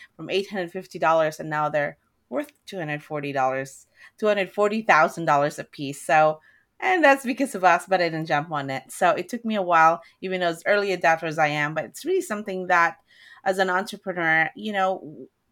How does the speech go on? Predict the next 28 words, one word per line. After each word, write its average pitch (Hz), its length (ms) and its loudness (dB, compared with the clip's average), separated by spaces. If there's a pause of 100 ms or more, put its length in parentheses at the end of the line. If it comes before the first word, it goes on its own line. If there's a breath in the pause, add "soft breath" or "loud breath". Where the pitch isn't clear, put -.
you 233 220 -4
don't 226 160 0
have 240 200 -2
to 262 120 -6
do 208 360 -8 (120)
full 196 240 -2
in, 202 340 -6 (380 loud breath)
but 190 280 2
what 208 280 -8
can 330 100 -4
I 277 120 -2
do 175 280 -8
so 160 160 -6
I 147 80 2
don't 156 240 -8
want, 147 300 -8 (500 loud breath)
I, - 160 0 (100)
I 208 120 -4
won't 220 280 -2
be 196 80 -6
disrupted 180 840 -4
in 160 140 -4
the 156 100 -4
next 170 440 0
few, 156 420 -6 (180 soft breath)
few 185 160 -10
years? 147 480 -8
So 151 380 0